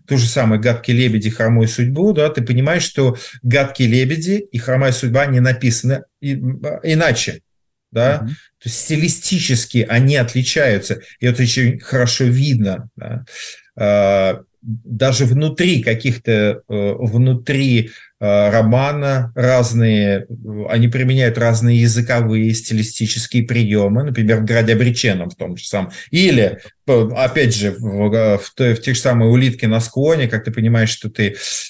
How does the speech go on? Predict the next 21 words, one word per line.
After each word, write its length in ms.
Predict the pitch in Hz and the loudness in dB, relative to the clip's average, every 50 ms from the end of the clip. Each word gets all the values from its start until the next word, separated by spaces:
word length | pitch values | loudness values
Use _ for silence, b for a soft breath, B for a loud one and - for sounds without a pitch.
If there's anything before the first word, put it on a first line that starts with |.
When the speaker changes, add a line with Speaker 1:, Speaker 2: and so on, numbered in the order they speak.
| - _ | -12 _
Speaker 1:
э, 220 | - 104 104 101 104 104 101 90 - - - - | 0 0 2 2 0 -2 -8 -14 -14 -16 -12 -4
Speaker 2:
Да. 140 | - 139 131 | -2 0 2
Speaker 1:
то, 100 | 104 - | 2 2
что 180 | 120 - - 139 | 0 0 -2 -2
связано 460 | 123 - 147 160 151 117 123 143 135 | 0 2 2 2 2 2 2 0 0
с 100 | 120 - | 0 -2
управлением, 600 | 175 160 160 147 151 147 156 170 160 135 135 123 117 | -2 0 0 2 2 2 2 0 0 0 2 2 2
написано 400 | 123 123 - 123 117 - 131 123 | 0 0 -2 -4 -4 -2 0 0
одним 300 | 123 120 135 165 180 202 | 0 2 2 4 4 4
языком, 580 | 185 185 180 - 180 175 - 180 175 160 160 B B B B - | 4 2 0 -2 -2 -2 0 0 0 0 -2 B B B B -2
и 80 | 139 | 0
вдруг 340 | 127 123 123 165 180 175 180 | 0 2 2 2 0 0 0
мифологический, 1300 | 147 147 135 - - 151 143 147 143 131 127 143 156 127 - 143 117 - - - - 127 120 113 104 B B B B B B _ | -2 -2 -2 0 0 2 2 2 2 2 0 -2 -2 -4 -4 -4 -4 -4 -4 -2 0 2 2 2 2 B B B B B B _
э, 500 | - 120 113 113 113 113 113 113 110 110 131 | 0 2 2 4 4 4 4 4 2 2 0
язык, 720 | 131 120 110 113 131 123 113 113 127 139 175 202 - - | 0 0 2 2 2 2 2 2 2 2 0 0 -2 -2
то 80 | - 139 | -2 -2
есть 180 | 127 117 - | -2 0 0
вот 200 | 120 117 117 - - 117 107 | -2 -2 -2 -4 -6 -6 -4
такая 380 | - 120 120 - 123 113 110 - | -4 -2 0 0 0 0 0 -4
очень, 640 | - - 127 120 - 139 147 131 - - 113 110 107 107 | -6 -6 -6 -4 -2 0 0 0 0 0 0 0 0 -2
э, 180 | 110 104 98 | -4 -4 -6